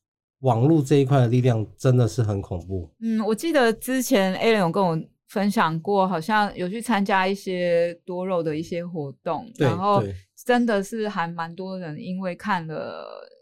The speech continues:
Speaker 2: 你的影片，然后去追到现-，应该是为了要看你吧，
Speaker 1: 呃，
Speaker 2: 是不是？
Speaker 1: 呃，第-，应该多少有一些，但是，
Speaker 2: <laughs>
Speaker 1: 呃，其实有时候拍影片会有个小小困扰，就是
Speaker 2: 什么意思？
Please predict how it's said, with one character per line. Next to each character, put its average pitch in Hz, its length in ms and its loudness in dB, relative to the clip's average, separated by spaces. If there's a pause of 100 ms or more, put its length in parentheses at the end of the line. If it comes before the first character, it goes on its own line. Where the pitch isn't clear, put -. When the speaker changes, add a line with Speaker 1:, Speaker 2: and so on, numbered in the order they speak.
(100)
Speaker 2:
你 175 160 -12
的 175 220 -6
影 156 260 -8
片， 165 300 -4
然 160 100 -14
后 180 300 -6
去 185 420 -10 (360)
追 190 160 -4
到 196 160 2
现-， 196 260 -6
应 240 100 -4
该 277 160 2
是 302 120 -2
为 262 160 4
了 180 40 6
要 180 80 6
看 165 320 -2
你 95 220 -14
吧， 60 180 -8 (300)
Speaker 1:
呃， 151 100 4
Speaker 2:
是 143 60 8
不 139 80 6 (300)
是？ - 80 0 (400)
Speaker 1:
呃， 185 200 -2 (140)
第-， 220 160 -4 (400)
应 226 60 4
该 240 120 6
多 240 240 4
少 175 220 4
有 131 180 4
一 170 60 6
些， 156 220 4
但 185 120 6
是， 202 220 4 (320)
Speaker 2:
<laughs> - 380 -2
Speaker 1:
呃， 156 180 4
其 165 180 2
实 240 120 4
有 156 160 6
时 123 80 2
候 175 160 6
拍 175 200 2
影 131 120 4
片 151 120 4
会 170 140 2
有 135 80 6
个 139 100 4
小 135 220 4
小 139 180 2
困 131 300 4
扰， 101 160 0
就 113 60 -4
是 113 60 -2
Speaker 2:
什 190 120 0
么 127 100 6
意 202 140 0
思？ 165 400 -10